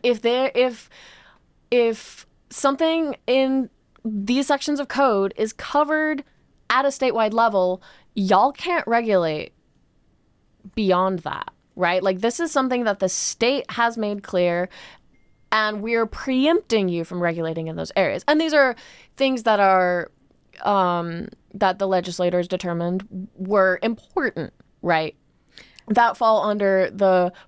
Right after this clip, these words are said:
proper ends of the state government. And the state government, remember, this is like reverse federalism, okay? The cities didn't come together and make up the state, okay? The state made the cities. And so the cities have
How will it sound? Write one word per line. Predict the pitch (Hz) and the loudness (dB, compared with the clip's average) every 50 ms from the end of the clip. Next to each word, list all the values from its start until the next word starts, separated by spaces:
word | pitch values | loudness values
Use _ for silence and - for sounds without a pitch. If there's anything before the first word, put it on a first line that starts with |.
| _ - | _ -6
proper | - - 285 269 262 277 277 277 - - | 0 4 4 4 6 4 2 2 2 2
ends | 190 180 170 165 170 170 170 170 - - - | 0 0 -2 -4 -6 -6 -8 -8 -8 -4 -4
of | 185 180 | -4 -2
the | 185 180 | -2 -4
state | - - 262 262 - - | 0 2 2 2 2 0
government. | 202 180 156 156 156 170 180 170 - - - - - - - _ | -4 -4 -4 -4 -6 -8 -8 -8 -10 -10 -16 -20 -20 -20 -10 _
And | - 277 285 | -2 0 2
the | 277 269 | 0 -2
state | - - - 370 - - - | -2 -2 0 2 2 2 2
government, | - 226 208 196 190 180 180 - | 2 0 2 2 0 -2 -2 -4
remember, | - 180 180 185 185 185 185 170 175 180 196 _ - - _ - | -2 0 2 2 2 2 0 -2 -4 -4 -12 _ -20 -20 _ -2
this | - 269 262 330 | -2 0 0 0
is | 294 254 | 0 2
like | 240 220 196 - - _ - | 2 2 2 2 -2 _ -4
reverse | - 190 180 175 190 185 175 - - | -2 -2 0 2 2 2 2 2 -2
federalism, | - - 151 151 147 151 90 117 160 156 156 165 | -4 -2 -2 -2 -2 -4 -4 -6 -6 -6 -4 -6
okay? | 160 165 - 190 190 190 | -4 -2 0 2 2 2
The | 185 - | 2 0
cities | - - 349 370 381 370 370 | 0 2 2 2 4 2 2
didn't | 370 311 294 285 - | 2 0 -2 -2 0
come | 294 294 285 285 | 0 2 4 4
together | 285 240 254 220 196 202 190 190 | 4 4 4 2 4 2 2 2
and | - - 214 | 0 0 0
make | 214 214 208 - | 0 0 0 0
up | 190 - - | -2 -2 -4
the | 151 | -8
state, | - - - - 185 165 139 113 - _ _ - - - - - - _ - | -6 -6 -6 -2 0 0 0 -2 -6 _ _ -20 -20 -20 -20 -20 -14 _ 0
okay? | 196 202 202 226 202 196 190 190 190 - - - - | 0 0 2 4 2 4 4 2 0 -4 -8 -18 -10
The | 196 190 226 226 | -4 -2 -2 -2
state | 220 - - - - - - 294 294 277 247 226 - - - _ _ _ _ _ _ _ _ _ _ _ _ - | -2 -2 -4 -6 -6 -2 2 4 6 6 4 2 -2 -6 -12 _ _ _ _ _ _ _ _ _ _ _ _ -2
made | 214 214 202 196 156 | 0 0 0 0 -2
the | 170 | -4
cities. | 165 - - 160 - - - - - - _ _ _ _ _ _ _ - - - _ _ - | -4 -4 -4 -4 -4 -6 -14 -20 -20 -20 _ _ _ _ _ _ _ -20 -20 -20 _ _ 0
And | - 269 269 254 | 0 2 2 2
so | - - 294 269 254 247 240 | 2 4 4 6 6 4 2
the | - 240 285 | 2 0 0
cities | - 370 - - 508 415 - | 2 2 2 2 2 -2 -2
have | - 302 330 339 320 302 285 | 2 2 4 4 4 2 -2